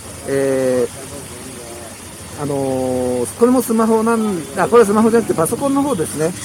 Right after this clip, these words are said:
えー、パソコンの方なんですけど、えー、パソコンでChromeの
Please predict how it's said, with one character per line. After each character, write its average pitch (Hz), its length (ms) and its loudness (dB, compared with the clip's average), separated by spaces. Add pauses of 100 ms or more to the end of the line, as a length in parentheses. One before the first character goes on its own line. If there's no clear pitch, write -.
(140)
え 156 100 6
ー、 - 40 2
パ 175 100 0
ソ 220 100 -2
コ 240 120 4
ン 247 60 4
の 254 60 6
方 247 140 4
な 190 80 2
ん 143 60 0
で 131 100 -2
す - 80 -10
け 156 80 0
ど、 175 120 4
え - 20 -6
ー、 - 1040 -2
パ - 100 4
ソ - 100 -4
コ 262 100 0
ン 269 40 0
で 247 60 4
Chrome 330 480 4
の 156 220 2